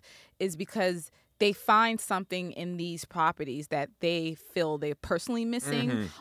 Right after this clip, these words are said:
Speaker 1: or they personally latch on to
Speaker 2: Mm-hmm.
Speaker 1: something. So it's more, it's deeper. That's why I say it's when, when people say, "Oh, it's just fiction, it's just a comic, it's just that." To a lot of people, including us to different degrees,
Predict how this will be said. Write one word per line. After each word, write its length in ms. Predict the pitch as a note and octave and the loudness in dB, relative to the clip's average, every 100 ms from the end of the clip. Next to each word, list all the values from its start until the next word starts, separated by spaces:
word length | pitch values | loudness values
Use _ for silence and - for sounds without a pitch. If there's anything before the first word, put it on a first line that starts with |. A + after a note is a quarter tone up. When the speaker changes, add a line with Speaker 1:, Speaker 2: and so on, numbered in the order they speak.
| - | 0
Speaker 1:
or 380 | F#3 F#3 F3+ | 4 6 6
they 180 | F3 F3 | 4 -2
personally 440 | - F#3+ F3+ G3 E3+ | -2 -4 -2 -4 -2
latch 440 | D#3+ E3+ E3+ - | 4 6 6 2
on 160 | F3 D#3 | -4 -2
to 40 | |
Speaker 2:
Mm-hmm. 120 | B2 B2 | -2 -2
Speaker 1:
something. 320 | - G#2 D#3+ | -2 -4 -4
So 200 | - G#3+ | 4 8
it's 160 | A#3 - | 8 4
more, 360 | G3+ A#3 C4+ | 2 4 6
it's 140 | - F#3 | 4 2
deeper. 320 | F3 C4+ A3+ | 0 2 4
That's 160 | G#3+ A#3+ | 2 2
why 100 | G#3+ | 0
I 40 | |
say 340 | - F#3+ F3+ F3 - - _ | 2 0 0 -4 -14 -20 _
it's 380 | G3 F#3+ - - _ _ _ _ _ _ _ | 2 2 -2 -8 _ _ _ _ _ _ _
when, 340 | G3 F#3+ F#3+ | -2 0 0
when 140 | F#3 F#3 | -2 -2
people 160 | G#3+ | -4
say, 100 | F#3+ | 2
"Oh, 180 | G3 A3 | 6 6
it's 120 | G3+ | 6
just 380 | F#3 E3 G3 - | 2 4 4 4
fiction, 400 | G3+ - - F3+ | 0 0 -2 0
it's 100 | E3+ | 0
just 180 | - F3+ | 0 0
a 60 | F3+ | 0
comic, 300 | F3+ E3 E3 | -2 -2 -2
it's 100 | - | 0
just 140 | E3+ | 0
that." 160 | D#3+ - - _ | 0 -2 -12 _
To 140 | - | 6
a 100 | - | 8
lot 400 | G#3 G3+ B3 C#4+ | 8 12 12 12
of 120 | B3+ - | 8 -2
people, 280 | F#3 F3 | -6 -4
including 340 | F3+ - D#4 C4 | -4 0 2 2
us 200 | G#3 G#3+ | 0 0
to 80 | G#3 | -4
different 320 | F3 F#3+ F#3 | -6 -4 -4
degrees, 600 | E3+ F3+ A#3+ G3+ E3 - | -4 -2 -2 0 -2 -6